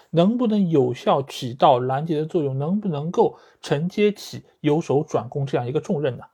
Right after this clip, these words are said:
从最后的结果来看，其实利物浦队还是取得了一个不错效果。为什么？因为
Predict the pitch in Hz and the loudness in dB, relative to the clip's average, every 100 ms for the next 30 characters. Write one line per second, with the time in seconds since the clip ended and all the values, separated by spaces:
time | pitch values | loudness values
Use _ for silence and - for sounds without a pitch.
0 | _ _ _ - 185 262 - 254 226 180 | _ _ _ 2 2 2 0 0 2 -2
1 | - 131 202 135 117 113 - 139 - _ | -4 -4 -2 -2 -2 -4 -2 -4 -6 _
2 | _ - 165 - 175 214 190 139 135 131 | _ -8 -6 -4 -2 0 0 0 -2 -2
3 | - 123 135 170 - 120 120 127 147 139 | -2 -6 -6 -8 -10 -10 -6 -6 -4 -6
4 | 127 151 131 123 - - _ 254 220 - | -4 -4 -4 -6 -8 -12 _ -4 -2 -6
5 | - _ _ _ - 320 311 | -16 _ _ _ -2 0 0